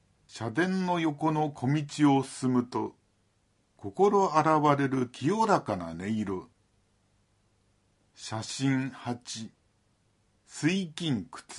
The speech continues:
地中に埋めた亀に水を注ぐと、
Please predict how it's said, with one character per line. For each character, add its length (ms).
地 120
中 380
に 200
埋 140
め 160
た 220
亀 300
に 180
水 280
を 280
注 320
ぐ 160
と、 260